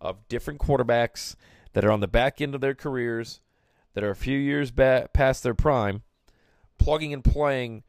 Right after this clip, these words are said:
to try to get them in a situation to, as the Colts' expectations are every year, is to win a Super Bowl. Look,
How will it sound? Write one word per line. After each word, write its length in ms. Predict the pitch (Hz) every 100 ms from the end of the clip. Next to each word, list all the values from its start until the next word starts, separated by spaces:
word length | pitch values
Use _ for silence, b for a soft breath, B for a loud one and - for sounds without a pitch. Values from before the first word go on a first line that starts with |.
| _ _ -
to 80 |
try 200 | - 147
to 80 | 127
get 240 | 110 131 -
them 360 | 123 117 113 _ _ _ _ _ _
in 100 | 123
a 60 | 120
situation 580 | 131 - 117 127 - 110
to, 380 | - 123 113 - _ _ _ _ _ _ _ _
as 320 | 185 196 208 - -
the 160 | 104
Colts' 300 | 101 120 123
expectations 680 | 131 - 139 - 135 131 131
are 160 | 135 135
every 240 | 139 131
year, 320 | 143 131 117 - _ _ _
is 220 | - 107 -
to 180 | 127
win 160 | 107 101
a 60 | 101
Super 260 | 127 101
Bowl. 300 | 87 - - _ _ _ _ _ _ _ _ _ _ _ _ - _ - -
Look, 240 | 143 104